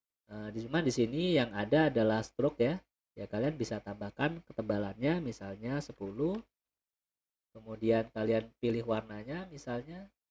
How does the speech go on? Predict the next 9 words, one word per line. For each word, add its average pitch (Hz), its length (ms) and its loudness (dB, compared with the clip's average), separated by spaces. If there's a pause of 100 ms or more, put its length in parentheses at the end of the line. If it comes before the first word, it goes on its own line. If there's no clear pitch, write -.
warna, 113 560 -8 (240)
eh, 107 80 -6
biru 110 320 -4
tua 143 240 -4
atau 113 160 -10
ungu 131 400 -12 (1800)
sebagai 107 280 -4
berikut. 104 400 -14 (1040)
Ya. 98 120 -12